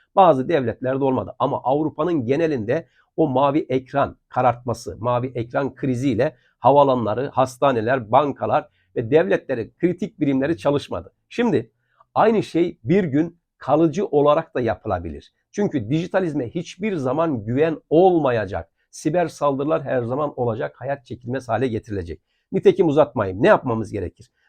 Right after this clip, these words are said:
Değerli dostlar, bankacılıkta eski sisteme dönülmesi gerekiyor. Şubelerin özellikle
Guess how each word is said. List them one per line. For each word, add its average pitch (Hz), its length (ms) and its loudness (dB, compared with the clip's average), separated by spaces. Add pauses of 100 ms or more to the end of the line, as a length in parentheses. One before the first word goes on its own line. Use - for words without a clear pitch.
(120)
Değerli 165 200 4
dostlar, 160 480 2
bankacılıkta 156 760 2
eski 143 340 -8
sisteme 143 680 -4
dönülmesi 127 460 -2
gerekiyor. 101 420 -6 (340)
Şubelerin 185 880 4
özellikle 151 760 -2